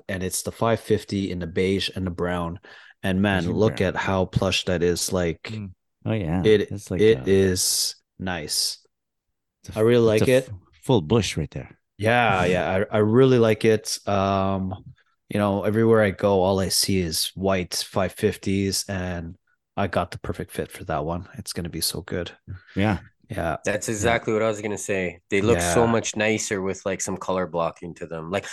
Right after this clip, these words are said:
Speaker 4: I mean, white is great too, but it's, we've
Speaker 1: Yeah.
Speaker 4: seen it seven hundred times.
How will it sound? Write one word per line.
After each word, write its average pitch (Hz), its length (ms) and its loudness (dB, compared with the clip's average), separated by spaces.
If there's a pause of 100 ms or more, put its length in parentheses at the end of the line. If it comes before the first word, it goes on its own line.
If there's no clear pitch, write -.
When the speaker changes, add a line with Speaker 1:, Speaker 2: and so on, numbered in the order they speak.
(120)
Speaker 4:
I 180 80 4
mean, 185 160 10
white 196 220 8
is 151 120 4
great 156 300 4
too, 147 220 6
but 120 100 0
it's, - 180 0
we've 113 60 2
Speaker 1:
Yeah. 107 300 6
Speaker 4:
seen 151 160 4
it 123 100 0
seven 135 300 0
hundred 123 260 -4
times. 101 460 -8